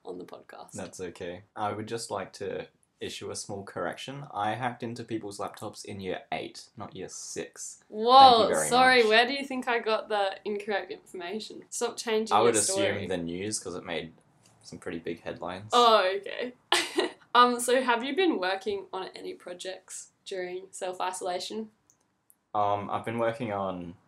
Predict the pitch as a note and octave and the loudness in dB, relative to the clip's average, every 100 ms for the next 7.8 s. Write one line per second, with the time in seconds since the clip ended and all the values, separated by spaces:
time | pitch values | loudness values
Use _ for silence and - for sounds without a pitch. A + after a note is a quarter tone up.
0 | _ _ _ - E2+ E2 E2 E2+ - F2+ | _ _ _ -8 -6 -4 -6 -8 -10 -10
1 | F2+ F2+ F2 E2 F2+ F#2 - - D2 D2+ | -10 -8 -8 -6 -6 -8 -12 -8 -6 -6
2 | - - - F#2+ F2 F2+ - D#2+ D#2+ D#2 | -10 -10 -6 -4 -4 -4 -6 -8 -6 -6
3 | D2+ F2+ _ _ _ _ E2 D2 C#2+ C2 | -8 -12 _ _ _ _ -10 -10 -8 -8
4 | - - - _ _ _ - D#2 D#2+ D2 | -8 -12 -16 _ _ _ -14 -14 -12 -10
5 | D#2 - D2 - C#2 C#2 - _ - E2+ | -10 -10 -12 -8 -8 -8 -14 _ -14 -12
6 | F2 F2+ F2 E2 D#2+ E2+ D#2+ E2 - F#2+ | -8 -8 -6 -8 -8 -10 -10 -12 -10 -10
7 | F#2+ - F#2+ E2+ - F2+ F#2+ G#2+ | -12 -12 -12 -12 -12 -14 -12 -14